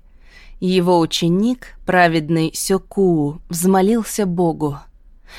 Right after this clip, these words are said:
«Пусть я, ничтожный, недостоин милости Божьей, но всё же внемли моей просьбе. Возьми мою жизнь взамен жизни учителя, которому я столь многим обязан».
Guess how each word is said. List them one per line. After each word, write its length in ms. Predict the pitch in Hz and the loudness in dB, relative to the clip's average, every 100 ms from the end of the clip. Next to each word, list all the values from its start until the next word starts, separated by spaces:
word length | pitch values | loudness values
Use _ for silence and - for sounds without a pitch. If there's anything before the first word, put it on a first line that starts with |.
| - - | -18 -2
«Пусть 300 | 202 180 - | 0 0 -2
я, 240 | 175 185 | 0 2
ничтожный, 1000 | 170 170 175 - 202 202 185 175 165 165 | 2 0 -2 -4 0 0 2 0 0 -2
недостоин 920 | 208 208 185 175 - 233 247 240 196 | 2 2 4 0 0 2 4 4 4
милости 440 | 185 170 160 - 170 | 2 2 0 -2 -4
Божьей, 640 | 160 170 151 147 151 151 - - - - - | 0 0 -2 -6 -6 -8 -18 -20 -20 -12 -2
но 180 | 214 175 | 0 0
всё 260 | - 196 | 0 2
же 160 | 180 175 | 2 2
внемли 520 | 180 185 196 185 175 | 2 2 2 2 2
моей 280 | 170 170 180 | 0 0 -4
просьбе. 640 | 180 180 165 147 135 143 - - - - | -4 -2 -2 -4 -8 -8 -12 -20 -20 -10
Возьми 540 | 190 196 214 202 214 208 | 0 4 4 4 4 4
мою 420 | 185 190 190 254 | 4 2 2 2
жизнь 440 | 190 202 175 160 | 2 0 0 -2
взамен 560 | 156 165 190 175 208 202 | -2 0 2 2 2 0
жизни 400 | 175 202 190 185 | 0 -2 0 -2
учителя, 720 | 202 - - 196 - 156 151 - | -2 -4 -2 -2 -2 -4 -4 0
которому 520 | 202 196 190 185 175 | 0 4 4 4 2
я 160 | 170 | 0
столь 300 | 170 - 170 | -2 0 0
многим 440 | 165 160 156 151 170 | 2 2 0 0 0
обязан». 600 | 170 165 156 143 139 | 0 0 -2 -4 -10